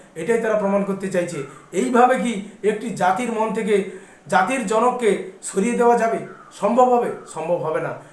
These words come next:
এরা কিছুদিনের জন্য আছে, তারা তাদের কাজগুলো দেখিয়ে দিচ্ছে বাংলাদেশের জনগণকে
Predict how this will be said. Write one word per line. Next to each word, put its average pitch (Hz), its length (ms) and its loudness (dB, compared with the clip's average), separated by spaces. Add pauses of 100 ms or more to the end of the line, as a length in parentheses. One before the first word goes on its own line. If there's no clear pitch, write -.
(260)
এরা 196 140 0
কিছুদিনের 269 560 0
জন্য 254 200 4
আছে, 190 300 4 (380)
তারা 190 220 4 (100)
তাদের 220 200 2 (160)
কাজগুলো 196 380 2
দেখিয়ে 196 360 0
দিচ্ছে 190 240 -4 (320)
বাংলাদেশের 202 480 2
জনগণকে 196 500 0